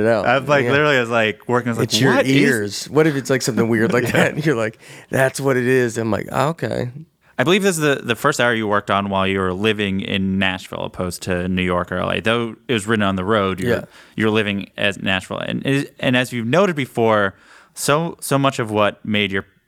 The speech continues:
Speaker 2: persona unique early, it was just you were from the South and no one else you were doing comedy
Speaker 1: Yeah.
Speaker 2: with was. Um, how has that evolved now that you live in the South, now that you might work out more stuff in the South, now that you have more Southern,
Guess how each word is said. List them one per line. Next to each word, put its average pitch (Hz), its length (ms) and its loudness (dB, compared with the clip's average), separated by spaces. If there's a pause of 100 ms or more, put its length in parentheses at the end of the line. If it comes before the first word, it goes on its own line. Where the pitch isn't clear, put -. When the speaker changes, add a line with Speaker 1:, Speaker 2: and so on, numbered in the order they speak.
Speaker 2:
persona 110 460 0
unique 101 640 0
early, 117 480 2
it - 20 -4
was 107 100 -2
just 95 220 -4
you 117 220 2
were 131 160 4
from 117 200 -4
the 104 80 0
South 95 300 -2
and 104 80 -4
no 95 140 -2
one 95 100 -2
else 101 220 -4
you 95 80 -2
were 95 40 -2
doing 107 220 -4
comedy 156 320 0
Speaker 1:
Yeah. - 80 0
Speaker 2:
with 123 320 -2
was. 113 380 0 (460)
Um, 123 380 0 (220)
how 156 240 0
has 160 140 -2
that 131 260 0
evolved 113 540 2
now 101 220 0
that 98 140 -2
you 98 160 -4
live 107 280 0
in 117 60 -2
the 110 80 0
South, 104 460 -2
now 98 200 0
that 95 160 0
you 95 160 -4
might 95 340 0
work 101 220 0
out 107 160 0
more 110 120 -6
stuff 104 140 -4
in 98 60 -4
the 98 40 -8
South, 104 160 0
now 101 140 -2
that 101 60 -2
you 101 60 -2
have 95 120 -4
more 98 380 0 (100)
Southern, 95 400 -2